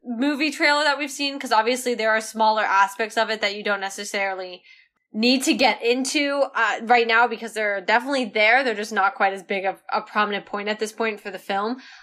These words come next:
I wanted to bring up the Doctor Strange aspect in the sense of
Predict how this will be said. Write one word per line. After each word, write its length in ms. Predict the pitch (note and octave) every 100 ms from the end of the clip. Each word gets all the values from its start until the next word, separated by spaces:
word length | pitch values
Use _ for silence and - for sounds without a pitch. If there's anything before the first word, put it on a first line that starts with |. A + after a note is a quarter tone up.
| - -
I 220 | A#3 D4+
wanted 280 | E4 E4 C#4
to 100 | D4
bring 280 | A3 A#3 G#3+
up 320 | G3 F#3+ - _ _ _ _ _
the 160 | A3+ A3+
Doctor 420 | A#3 G#3+ A#3+ G#3+
Strange 460 | - - B3 C4+ B3
aspect 680 | G3+ G3 - G#3 F#3+ F#3+
in 140 | - G#3
the 80 |
sense 340 | G3+ G#3+ G#3 G#3
of 300 | F#3+ F#3